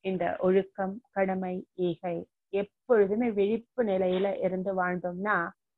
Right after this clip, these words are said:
ஏற்கனவே நிறைய வச்சிருக்கோம் மூட்டை, இன்னும் அதை ஜாஸ்தியாக்கிக்காம இருக்கணும். எப்பயுமே விழிப்பு நிலை வேணும். இதை உணர்வில் கொண்டு செயல்படுவோம் என்று கூறிக்கொண்டு நன்றி பாராட்டி நிறைவு செய்து கொள்கிறேன்.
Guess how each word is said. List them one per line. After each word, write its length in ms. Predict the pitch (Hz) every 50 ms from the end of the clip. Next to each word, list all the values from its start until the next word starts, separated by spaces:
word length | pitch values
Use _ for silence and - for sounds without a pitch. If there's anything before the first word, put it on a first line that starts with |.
| _ _
ஏற்கனவே 520 | - 175 170 175 - 180 170 170 190 247
நிறைய 500 | 262 240 202 190 190 185 185 202 214 226
வச்சிருக்கோம் 540 | 220 185 220 - - 202 196 - - 180 170
மூட்டை, 340 | 175 185 185 - - 175 165 - _ _ _ - - - - _ _ _
இன்னும் 580 | - 185 196 196 208 214 220 240 247 214 - _ _
அதை 280 | - 175 170 160 170 170 -
ஜாஸ்தியாக்கிக்காம 1120 | 185 170 175 170 - - 202 185 175 175 - - 180 170 - 190 175 180 185 190 185 - - -
இருக்கணும். 540 | 190 180 180 - 190 175 175 151 - _ _ _ _ _ -
எப்பயுமே 640 | 185 180 - _ - 220 202 190 180 185 214 247 214
விழிப்பு 400 | 202 190 185 190 185 - - 196
நிலை 320 | 180 175 170 180 208 247 - _ _
வேணும். 360 | - 165 165 170 170 180 190 _ _ _ _ _ _ _ _ _ _ _ _ -
இதை 380 | - 185 190 185 196 175 - -
உணர்வில் 400 | - 185 175 170 170 180 180 165 -
கொண்டு 440 | - 190 190 175 170 185 180 - - - _ _ _
செயல்படுவோம் 680 | 190 180 180 175 175 - 180 175 175 175 190 190 190 185
என்று 260 | 175 170 160 170 185 -
கூறிக்கொண்டு 680 | - 180 170 175 - _ - 175 160 160 165 180 - _ _ _ _ _ _ _ _ _ _ _
நன்றி 320 | - 185 175 170 165 196 180
பாராட்டி 440 | - 180 165 160 165 151 - 190
நிறைவு 300 | 175 165 165 160 170 160
செய்து 240 | 156 _ - - _ _
கொள்கிறேன். 280 | _ _ _ _ _